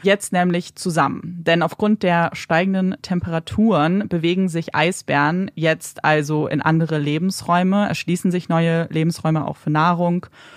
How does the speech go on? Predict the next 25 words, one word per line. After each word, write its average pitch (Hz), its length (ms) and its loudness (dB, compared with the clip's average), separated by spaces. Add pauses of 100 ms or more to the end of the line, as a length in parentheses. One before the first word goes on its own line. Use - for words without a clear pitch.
(260)
Und 160 480 2
Grizzlybären 214 920 0 (160)
können 233 340 4
jetzt 196 320 0
auch 175 280 0
mehr 170 600 2
in 170 160 2
den 160 140 0
Norden 156 440 0
ziehen, 240 440 0
weil 143 140 2
es 170 120 -4
ja 160 60 2
immer 147 280 0
wärmer 135 400 -2
wird, 208 360 2
und 160 280 -4
flüchten 160 640 -2 (160)
dahin, 156 680 2 (640)
um 160 160 2
nicht 156 200 -2
mehr 151 120 2
gejagt 143 640 -2
zu - 220 -8
werden. 127 460 -4